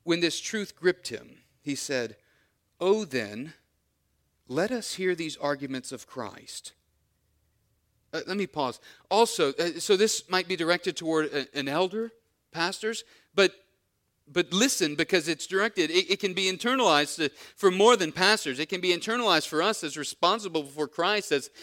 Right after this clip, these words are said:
as ambassadors for Christ. Second Corinthians chapter five, right? So listen. Oh, then, let us hear these arguments of Christ.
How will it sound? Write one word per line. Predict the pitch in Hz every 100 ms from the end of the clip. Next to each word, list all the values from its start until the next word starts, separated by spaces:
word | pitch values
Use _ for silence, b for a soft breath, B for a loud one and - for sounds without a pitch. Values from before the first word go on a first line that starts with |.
| B
as | 170 170
ambassadors | 165 143 160 240 - 160 139
for | -
Christ. | 131 151 123 110
Second | 180 180 160
Corinthians | 170 165 160 139
chapter | - 143 135
five, | - 160 131 110 -
right? | 131 156 175 _ b b b
So | - 156
listen. | 135 143 110 98 B B B 165
Oh, | 208 233
then, | 143 127 113 131
let | 160 180
us | 170 -
hear | - - 190 196
these | 185 -
arguments | 151 151 143 135
of | 131 -
Christ. | 113 - - - -